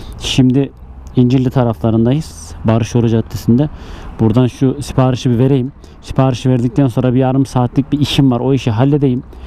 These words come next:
Daha sonrasında Çankaya'ya gideceğim ama videoyu nerede bitiririm onu bilmiyorum. İlerleyen dakikalarda bakacağız. Muhtemelen bu videonun son paketi, son sipariş olacak. Bakalım son siparişten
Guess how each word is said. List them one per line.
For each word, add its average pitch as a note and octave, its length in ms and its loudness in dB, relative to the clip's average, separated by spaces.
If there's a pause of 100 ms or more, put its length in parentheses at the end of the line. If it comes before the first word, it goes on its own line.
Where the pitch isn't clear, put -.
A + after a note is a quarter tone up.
(260)
Daha D3+ 200 2
sonrasında C3+ 680 0 (260)
Çankaya'ya C#3 480 2
gideceğim C3 380 0
ama B2+ 280 0
videoyu C3+ 320 2
nerede C#3 280 0
bitiririm D3 400 0
onu D3 180 2
bilmiyorum. A#2 400 0
İlerleyen A#2+ 420 2
dakikalarda A2+ 600 0
bakacağız. A#2 540 -2 (1080)
Muhtemelen F#3+ 580 2
bu F#3+ 140 -2
videonun F#3 300 2
son F#3 240 0
paketi, D3 360 -2
son F3 200 0
sipariş D#3+ 460 -2
olacak. F3+ 340 -4 (1000)
Bakalım C3+ 400 2
son D3 160 0
siparişten C3+ 640 -2